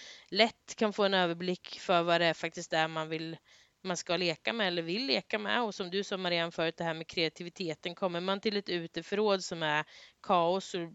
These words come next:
så uppmuntrar ju inte det direkt till lek, utan då kan det ju bli istället att det blir otroligt rörigt.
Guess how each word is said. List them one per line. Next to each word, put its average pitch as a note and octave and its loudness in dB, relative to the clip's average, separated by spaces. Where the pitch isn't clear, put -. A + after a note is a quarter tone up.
så - -8
uppmuntrar F3+ -2
ju F#3+ 2
inte F3+ -4
det D#3+ -2
direkt D#3+ -2
till E3+ -6
lek, F3 -4
utan F3 -6
då F3 -6
kan F3 -6
det F3 -2
ju E3 -2
bli F3 2
istället E3 -2
att E3 -2
det D#3+ -18
blir E3 -2
otroligt G#3 -6
rörigt. E3+ 0